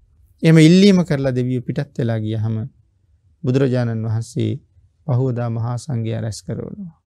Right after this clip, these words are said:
රැස් කරවලා මේ දේශ-, මේ කාරණාව මේ විදිහටම පැහැදිලි කරලා දෙනවා. ඊයේ රාත්‍රියේ සක්දෙවිඳු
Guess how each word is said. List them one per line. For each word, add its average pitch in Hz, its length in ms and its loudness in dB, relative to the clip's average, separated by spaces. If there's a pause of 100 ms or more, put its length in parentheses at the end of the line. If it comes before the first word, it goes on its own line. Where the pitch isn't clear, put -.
(1080)
රැස් 156 160 2
කරවලා 156 420 2
මේ 135 180 -2
දේශ-, 139 380 -4
මේ 143 220 -2
කාරණාව 143 540 -2
මේ 131 200 -2
විදිහටම 135 440 -4
පැහැදිලි 123 440 -4
කරලා 110 320 -8
දෙනවා. - 340 -10 (1500)
ඊයේ 165 200 8
රාත්‍රියේ 165 540 6
සක්දෙවිඳු 151 680 -2